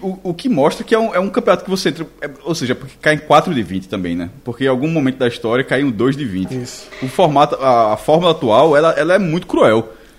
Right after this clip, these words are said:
Speaker 1: A permanência é algo muito
Speaker 2: Mas
Speaker 1: complicado.
Speaker 2: esse ano tá um pouquinho diferente, porque esse ano a gente tem dois rebaixados
Speaker 1: Veja só,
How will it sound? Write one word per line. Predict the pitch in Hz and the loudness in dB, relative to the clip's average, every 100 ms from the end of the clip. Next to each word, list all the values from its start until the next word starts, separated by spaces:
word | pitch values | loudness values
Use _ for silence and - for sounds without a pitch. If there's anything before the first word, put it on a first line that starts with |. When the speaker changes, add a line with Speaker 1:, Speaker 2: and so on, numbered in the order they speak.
| - | -18
Speaker 1:
A | - 123 | -8 2
permanência | 175 208 156 165 208 | 4 4 2 2 0
é | 175 | 4
algo | 175 175 185 | 4 4 2
muito | 170 185 | 0 2
Speaker 2:
Mas | 226 220 | 4 4
Speaker 1:
complicado. | 233 233 | 4 4
Speaker 2:
esse | 214 | 4
ano | 202 | 6
tá | 247 | 4
um | |
pouquinho | 240 285 - 240 | 4 2 2 2
diferente, | 240 - 226 170 | 2 2 2 2
porque | 220 302 294 | -2 -4 -6
esse | - 269 254 | -8 -2 2
ano | 247 | 2
a | |
gente | 247 | 2
tem | 254 202 | 0 4
dois | 190 262 | 6 6
rebaixados | 269 190 - 151 156 | 4 4 4 6 6
Speaker 1:
Veja | 220 | 6
só, | - - 139 | 4 2 2